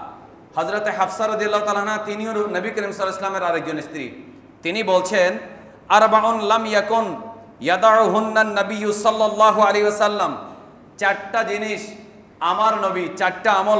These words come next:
কোনোদিন বাদ দিতেন না। কয়টা আমল? এক, সিয়ামা আশুরা, মুহররমের দশ তারিখের রোজা, ওয়াল আশরা, জিলহজের প্রথম নয় দিনের রোজা, ওয়া সালাসাতা আইয়ামিন মিন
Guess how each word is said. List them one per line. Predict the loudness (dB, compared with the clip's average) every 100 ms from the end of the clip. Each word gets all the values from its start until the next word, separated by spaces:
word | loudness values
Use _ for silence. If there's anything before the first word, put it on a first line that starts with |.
| 0
কোনোদিন | -4 -2 -4 2
বাদ | 2 2
দিতেন | -2 -2 -2
না। | -2 -4 -6 -12 -6
কয়টা | -4 0
আমল? | -2 -2 -6 -8 -14 -16 -18 -18 -18 -18 -20 -20 -2
এক, | 2 2 2 -8 -16 -20 -16
সিয়ামা | -8 2 4 6 4 4
আশুরা, | 2 0 -2 4 6 6 4 -2 -10 -16 -20 -20 -20 -20 -20 -20 -20 -16
মুহররমের | -2 2 4 4 4 2 2
দশ | -2 0
তারিখের | 0 2 0
রোজা, | 2 0 0 -2 -8 -16 -20 -6
ওয়াল | -2 -2 -2 -2
আশরা, | -4 -4 -2 -2 -2 -10 -16 -20 -20 -20 -20 -20 _ -20 -14
জিলহজের | -4 0 2 2 2 0
প্রথম | 0 2 4 2 4
নয় | 2 2
দিনের | 0 0 2
রোজা, | 2 2 0 -2 -10 -16 -18 -4
ওয়া | -2
সালাসাতা | 0 -2 0 0 0 0 0
আইয়ামিন | -2 -2 0 0 0 -4 -6
মিন | -6